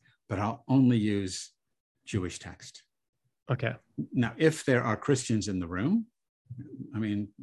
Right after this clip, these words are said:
Speaker 1: which is common, then I will expand that and say, you know, if, if you're a Christian, you might hear the same thing when Jesus says, and then I would quote that. Um, if I'm,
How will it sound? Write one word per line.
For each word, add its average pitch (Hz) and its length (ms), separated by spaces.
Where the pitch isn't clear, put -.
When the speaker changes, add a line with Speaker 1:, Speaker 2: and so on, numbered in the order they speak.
Speaker 1:
which 104 200
is 95 140
common, 101 480
then 123 260
I 113 160
will 110 260
expand 131 520
that 117 120
and 101 100
say, 101 260
you 104 80
know, 104 160
if, 110 180
if - 220
you're 127 80
a - 40
Christian, 113 440
you 117 80
might 127 280
hear 135 260
the 107 100
same 117 360
thing 107 460
when 98 280
Jesus 98 400
says, 92 640
and 95 140
then 92 120
I 90 80
would 87 160
quote - 280
that. 87 200
Um, 104 440
if - 140
I'm, 107 260